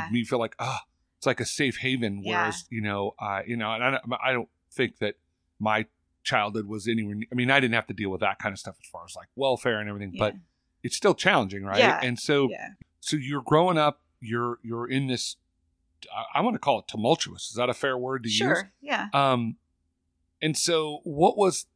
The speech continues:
Speaker 1: what was that, what was your high school experience or middle school experience like as you're kinda
Speaker 2: Yeah.
Speaker 1: developing as a person?
Speaker 2: I, this is so wild. I haven't thought about this in so many years, but in middle school, my parents got really bad.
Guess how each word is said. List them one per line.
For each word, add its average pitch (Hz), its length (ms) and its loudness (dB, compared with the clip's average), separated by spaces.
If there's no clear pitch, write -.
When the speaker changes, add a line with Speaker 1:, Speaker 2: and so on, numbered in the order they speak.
Speaker 1:
what 165 180 0
was 190 200 2
that, 143 200 2
what 196 160 2
was 175 100 4
your 143 120 -2
high - 180 -2
school 135 260 -2
experience - 400 -8
or 104 80 -6
middle 151 280 2
school 110 260 -4
experience - 420 -12
like 107 200 -12
as 110 100 -8
you're 120 100 -2
kinda 139 220 -2
Speaker 2:
Yeah. 110 60 -6
Speaker 1:
developing 120 480 2
as 107 80 -8
a - 40 -18
person? - 400 -4
Speaker 2:
I, 285 540 2
this - 240 -12
is 226 100 -8
so 180 240 -4
wild. 180 300 0
I 175 40 -2
haven't 170 160 -12
thought 175 120 -4
about 170 240 -6
this - 100 -16
in 175 80 -16
so - 120 -14
many 170 160 -14
years, 170 240 -12
but 160 200 -6
in 170 340 -12
middle 202 340 -6
school, 160 500 -4
my 180 120 0
parents 170 340 -8
got - 180 -4
really 180 640 -6
bad. - 460 -6